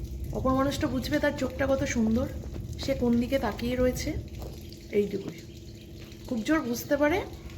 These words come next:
তার চোখের স্থিতি অনুযায়ী সেই মুহূর্তে সেই মানুষটা কি বোঝার চেষ্টা করছে, কিন্তু কি ভাবছে, ভগবানেরও অসাধ্য। এখন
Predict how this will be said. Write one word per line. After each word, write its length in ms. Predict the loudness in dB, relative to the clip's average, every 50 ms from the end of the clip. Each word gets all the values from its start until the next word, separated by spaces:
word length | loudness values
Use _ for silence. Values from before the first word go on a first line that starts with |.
| -8 -4 -2
তার 100 | -2 0
চোখের 280 | 2 0 0 2 0 0
স্থিতি 480 | -2 -4 -4 -2 -2 -2 0 0 2
অনুযায়ী 500 | 2 4 4 4 4 4 4 4 2 2
সেই 320 | 2 2 4 4 6 4 4
মুহূর্তে 460 | 2 2 0 0 0 2 2 2 2
সেই 180 | 4 2 0
মানুষটা 580 | 0 2 2 2 0 0 0 0 0 0 0 0 -4 -12 -14 -16 -16 -16 -14 -12 -10 -10 -10 -4
কি 180 | 2 4 4 4 4 0 -4 -8 -10 -10 -10 -8 -6 -4
বোঝার 360 | 0 2 2 4 4 2 0 2
চেষ্টা 320 | 2 2 2 2 0 -4 -4
করছে, 380 | -2 -4 -4 -4 -6 -6 -8 -8 -8 -8 -8 -6 -6 -6 -8 -10 -10 -4 -2
কিন্তু 200 | 0 0 2 2
কি 100 | 2 2
ভাবছে, 800 | 2 4 4 4 4 4 2 -2 0 4 6 6 8 6 4 0 -4 -10 -14 -16 -16 -16 -14 -14 -10 -8 -2 0
ভগবানেরও 680 | 2 2 4 4 4 4 4 2 4 4 6 6 6
অসাধ্য। 520 | 4 4 2 2 2 2 2 2 2 4
এখন 360 | 4 2 2 2 0 0 0